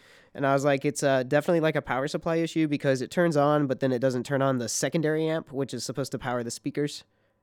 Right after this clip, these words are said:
And he said, "When something like that happens, it's, like, better to just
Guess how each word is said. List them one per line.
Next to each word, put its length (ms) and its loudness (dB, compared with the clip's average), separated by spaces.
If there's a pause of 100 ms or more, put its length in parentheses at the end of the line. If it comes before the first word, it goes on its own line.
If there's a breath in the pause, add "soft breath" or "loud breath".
(120)
And 140 -2
he 100 0
said, 180 2
"When 240 0
something 300 0
like 140 4
that 160 2
happens, 400 0
it's, 260 -6
like, 260 -2
better 220 0
to 100 -2
just 300 -4